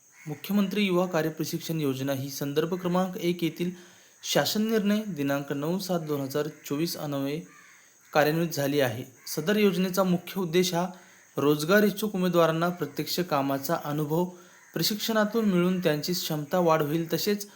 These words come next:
उद्योजकांना त्यांच्या उद्योगासाठी आवश्यक असणारे मनुष्यबळ कार्यप्रशिक्षण योजनेद्वारे उपलब्ध करून देणे हा आहे.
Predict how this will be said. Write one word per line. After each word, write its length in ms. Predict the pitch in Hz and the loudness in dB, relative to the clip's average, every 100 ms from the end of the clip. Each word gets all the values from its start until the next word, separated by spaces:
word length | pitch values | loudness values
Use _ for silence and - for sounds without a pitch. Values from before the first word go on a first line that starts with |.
| - - _ | -20 -20 _
उद्योजकांना 680 | 151 147 214 202 202 202 202 | -4 2 4 4 4 4 2
त्यांच्या 400 | 185 160 156 180 | 2 0 2 2
उद्योगासाठी 720 | 156 143 156 160 165 156 180 | 0 0 0 2 0 -2 2
आवश्यक 420 | 160 139 139 190 185 | 2 2 0 -2 -2
असणारे 360 | 175 180 180 | 0 0 2
मनुष्यबळ 560 | 170 151 143 - 165 180 | 2 0 -2 -2 0 2
कार्यप्रशिक्षण 800 | 180 135 165 185 180 202 196 208 - - - _ | 2 2 2 0 -2 -2 -2 -4 -8 -20 -20 _
योजनेद्वारे 540 | 143 143 156 196 196 196 | 2 2 2 2 4 4
उपलब्ध 440 | 180 185 180 196 | 2 -2 -2 -2
करून 280 | 196 175 170 | 0 0 2
देणे 220 | 165 175 | 2 2
हा 240 | 180 208 | 2 4
आहे. 440 | 160 123 - - | 2 0 -6 -12